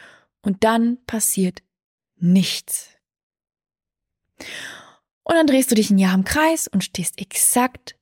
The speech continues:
am gleichen Punkt wie jetzt. Wie kann das sein? Ich frage dich, wie kann das sein? Das kann aus einem Grund sein, weil du nicht ins Handeln gekommen bist. Und zwar, und jetzt kommt's,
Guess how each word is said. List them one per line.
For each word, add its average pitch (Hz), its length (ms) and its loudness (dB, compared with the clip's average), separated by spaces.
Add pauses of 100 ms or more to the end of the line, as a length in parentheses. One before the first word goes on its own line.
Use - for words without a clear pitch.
(100)
am 214 180 -2
gleichen 180 540 -4 (160)
Punkt 165 460 -6 (400)
wie 190 120 2
jetzt. - 540 -6 (160)
Wie 185 200 0
kann 240 240 0
das 247 220 2
sein? 185 380 -6 (1600)
Ich - 100 -10
frage 196 300 0
dich, 269 380 0 (100)
wie 175 160 0
kann 208 240 0
das 240 200 0
sein? 180 360 -4 (1400)
Das - 160 -4
kann 208 180 0
aus 196 140 0
einem 233 420 2
Grund 214 380 0
sein, 185 320 -2
weil 180 140 -6
du 196 60 -4
nicht 202 720 0 (120)
ins 208 320 -4
Handeln 202 260 0
gekommen 185 420 -6
bist. - 340 -6
Und 202 200 2
zwar, 202 360 0
und 190 80 0
jetzt 202 200 -4
kommt's, 185 520 -6